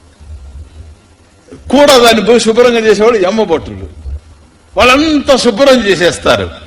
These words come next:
కాబట్టి దీన్ని బట్టి కూడా ఓయమ ఇంత నడుస్తా ఉందంటే,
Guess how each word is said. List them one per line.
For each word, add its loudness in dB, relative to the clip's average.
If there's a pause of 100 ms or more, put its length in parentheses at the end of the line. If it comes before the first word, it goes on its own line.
(960)
కాబట్టి -8 (440)
దీన్ని 4
బట్టి -4
కూడా -2 (140)
ఓయమ -2 (120)
ఇంత -8
నడుస్తా -6
ఉందంటే, -4